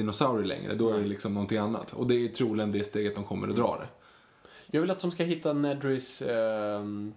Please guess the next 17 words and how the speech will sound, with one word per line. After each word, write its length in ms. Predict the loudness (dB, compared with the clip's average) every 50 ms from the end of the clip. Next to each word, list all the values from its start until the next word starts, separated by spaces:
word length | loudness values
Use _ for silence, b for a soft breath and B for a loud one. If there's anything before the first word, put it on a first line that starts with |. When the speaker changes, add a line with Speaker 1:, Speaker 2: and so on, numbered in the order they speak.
| -12 -12 -6
Speaker 2:
raklödder. 840 | 0 2 2 2 2 -2 -12 -10 -4 -2 -2 -2 0 -2 -4 -4 -6 -10 _ _ _ b b b b b b -10 -8 -8 -4
Speaker 1:
Va-, 220 | 0 2 2 2 2
men 260 | 0 0 0 0 -2 -2 0
varför 320 | 0 0 0 0 -4 -2
vill 180 | -2 -2 0 0
du 100 | 0 0
det? 200 | 2 0 0 0
För 140 | -2 -2 -2
det 60 | 0
finns 360 | 0 2 0 0 0 0 0 0
ju 40 | 2
lika 280 | 2 0 0 0 0
många 240 | 2 2 2 0 -2
såna 400 | -2 -2 -2 0 0 -2 -2 -2
in 180 | -2 -2 0 0
i 60 | 2
labbet. 460 | 2 2 0 0 0 -4 -6 -8 B